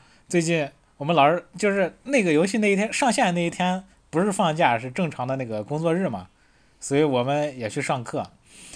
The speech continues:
然后我们那个老师来上，上了讲台以后，第一句话就是，“这个最近看到谁在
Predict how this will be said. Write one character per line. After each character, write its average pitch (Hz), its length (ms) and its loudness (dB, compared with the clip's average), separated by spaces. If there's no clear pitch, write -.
然 123 120 -4
后 135 280 4
我 120 100 -10
们 131 100 -4
那 139 60 -4
个 127 100 -2
老 110 140 0
师 131 320 -2
来 117 360 -4
上， 127 360 -4
上 139 180 -4
了 120 80 -2
讲 110 180 -6
台 113 100 -6
以 117 60 -6
后， 120 140 -6
第 117 200 -8
一 120 40 -8
句 120 80 -6
话 110 160 -4
就 117 120 -6
是 107 260 -8
，“这 135 100 -10
个 127 340 0
最 170 140 0
近 151 320 -2
看 202 180 2
到 143 140 4
谁 147 180 0
在 151 300 2